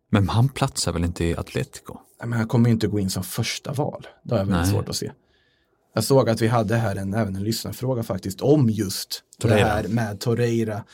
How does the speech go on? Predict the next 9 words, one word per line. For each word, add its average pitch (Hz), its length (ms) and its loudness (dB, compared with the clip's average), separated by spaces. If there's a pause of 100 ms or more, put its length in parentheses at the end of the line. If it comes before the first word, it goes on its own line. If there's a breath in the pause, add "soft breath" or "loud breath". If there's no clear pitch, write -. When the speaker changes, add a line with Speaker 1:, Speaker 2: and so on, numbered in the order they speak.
(160 soft breath)
Speaker 2:
Vi 110 120 -4
kan 120 140 0
ju 117 60 2
ta 123 340 2
den 104 280 -4
direkt 143 480 0
här 101 360 -4
att, 104 360 -8
eh, 98 180 -2